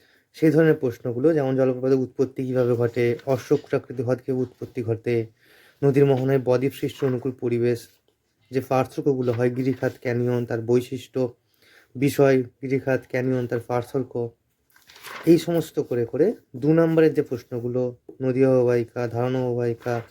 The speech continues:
বদ্বীপ, তার সমস্ত কিছু একদম সংজ্ঞা, বৈশিষ্ট্য, উৎপত্তি, উদাহরণ সমেত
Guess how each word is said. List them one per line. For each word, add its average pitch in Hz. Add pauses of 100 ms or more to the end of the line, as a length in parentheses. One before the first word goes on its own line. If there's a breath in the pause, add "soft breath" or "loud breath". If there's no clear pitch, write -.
(580 soft breath)
বদ্বীপ, 131 (220)
তার 147
সমস্ত 156
কিছু 127 (340)
একদম 147
সংজ্ঞা, 135
বৈশিষ্ট্য, 127
উৎপত্তি, 127
উদাহরণ 131
সমেত 135